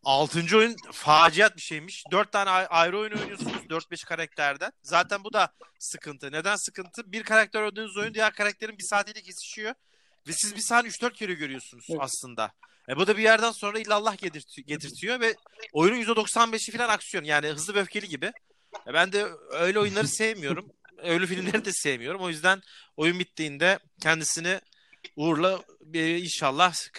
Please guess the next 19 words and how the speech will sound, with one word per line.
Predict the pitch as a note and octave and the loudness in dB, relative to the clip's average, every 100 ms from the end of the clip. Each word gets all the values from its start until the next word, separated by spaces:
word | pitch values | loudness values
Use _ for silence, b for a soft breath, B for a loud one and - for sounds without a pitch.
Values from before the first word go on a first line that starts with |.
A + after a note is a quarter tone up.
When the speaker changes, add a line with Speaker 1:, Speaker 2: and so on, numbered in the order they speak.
| C#3+ | -4
Speaker 1:
Steam'den | - E3 D3 F#3 | -4 -4 -4 0
kaldıracağız. | E3 E3 D#3 C3+ A#2+ - - D#3+ | 2 2 0 -4 -4 -6 -8 -4
Speaker 2:
Aynen. | E3 D3+ | -2 2
Resident | F#3 G3 A3+ A3 | 2 2 2 6
Evil | A3 A3 | 6 4
serisinde | - G#3 G3 G3+ G#3 A3 | -2 -2 -2 0 0 4
de, | G#3 - | 2 2
e, | D3+ D3 | -4 -4
fazla | - D3+ D#3+ | 0 0 2
aksiyonun | G3 E3 - F3 F#3+ | 0 0 -6 -4 -2
olması | A#2+ C3+ | 4 4
Speaker 1:
Evet. | G#3 B3+ | 4 0
Speaker 2:
kötü | - F#3 | -4 -4
ya. | B2+ C3 | -4 -4
Biz | D3 | -12
çünkü | - D3 | -14 -4
onun | D#3 E3+ D#3+ | -2 0 0
birazcık | D#3+ D3 C#3 | -2 -2 -4
Speaker 1:
Evet. | D3+ - - | -4 -6 -16